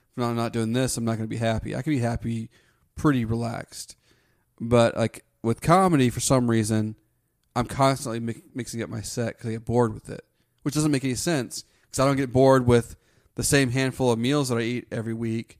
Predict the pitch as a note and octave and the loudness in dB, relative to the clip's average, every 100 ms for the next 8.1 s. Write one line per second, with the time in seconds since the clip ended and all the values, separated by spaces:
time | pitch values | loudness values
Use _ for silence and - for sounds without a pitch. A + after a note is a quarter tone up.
0 | _ _ _ - A#2+ B2+ A2+ A#2+ B2+ C#3+ | _ _ _ -8 -6 -6 -4 -4 -2 -2
1 | D#3+ - - - C#3+ C3 B2+ A#2+ A#2+ B2 | -4 -8 -10 -8 -4 -2 -2 -4 -4 -4
2 | B2+ B2 A#2 A#2+ A2+ A2+ A2+ - A2+ B2 | -4 -4 -6 -6 -6 -6 -6 -10 -8 -6
3 | A2+ - A2+ A#2+ A2+ A2+ A#2 _ _ _ | -6 -8 -10 -10 -10 -10 -14 _ _ _
4 | _ _ - G#2+ - - B2+ B2+ - - | _ _ -14 -10 -8 -4 -2 -2 -6 -12
5 | - _ _ _ _ _ - B2+ B2 B2 | -14 _ _ _ _ _ -6 -2 0 0
6 | B2 A#2+ A#2+ A#2 A2 - - _ _ _ | 0 -2 -2 -6 -8 -12 -18 _ _ _
7 | _ _ A#2 A2 G#2+ - C3 C3 B2 A#2+ | _ _ -8 -8 -6 -6 -4 -2 -2 -4
8 | A#2 | -8